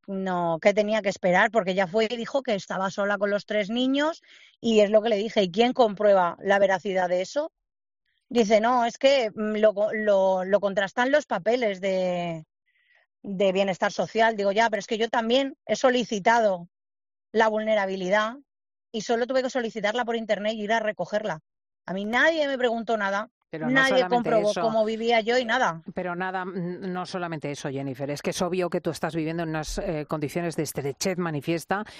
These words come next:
Speaker 2: y no tienes por qué tolerar que en tu propiedad esté otra persona aduciendo que también tiene estrechez. Es que esto no tiene ningún
Speaker 1: Claro.
Speaker 2: sentido.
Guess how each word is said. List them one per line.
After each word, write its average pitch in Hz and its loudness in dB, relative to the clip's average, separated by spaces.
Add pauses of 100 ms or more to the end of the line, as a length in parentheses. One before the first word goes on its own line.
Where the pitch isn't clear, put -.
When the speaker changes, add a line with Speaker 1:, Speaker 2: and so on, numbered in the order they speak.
Speaker 2:
y 170 -2
no 156 -4
tienes 170 -4
por 156 -6
qué 160 -4
tolerar 160 -2
que 139 -4
en 143 -4
tu 147 -6
propiedad 147 -2
esté 147 -6
otra 139 -4
persona 147 -4
aduciendo 143 -4
que 139 -4
también 131 -4
tiene 131 -2
estrechez. - -6 (200)
Es 165 -4
que 190 -4
esto 208 -4
no 190 -2
tiene 208 -4
ningún 170 -2
Speaker 1:
Claro. 160 -2
Speaker 2:
sentido. 170 -2